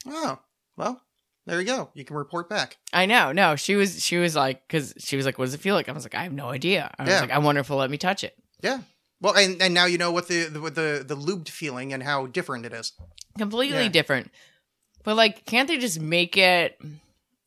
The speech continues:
Speaker 2: Yeah, I guess not. Then it wouldn't be washable.
Speaker 1: Yeah. Um,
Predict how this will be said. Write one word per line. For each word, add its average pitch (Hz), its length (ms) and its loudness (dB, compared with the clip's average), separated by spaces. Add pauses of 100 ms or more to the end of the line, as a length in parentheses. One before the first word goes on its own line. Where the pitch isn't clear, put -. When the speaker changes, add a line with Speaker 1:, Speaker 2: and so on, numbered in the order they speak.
Speaker 2:
Yeah, 131 220 0
I 131 80 -6
guess 131 200 -10
not. 127 260 -8
Then 131 200 -10
it 127 100 -16
wouldn't 131 220 -8
be 127 80 -10
washable. 131 560 -6 (160)
Speaker 1:
Yeah. 147 340 0 (920)
Um, 175 500 2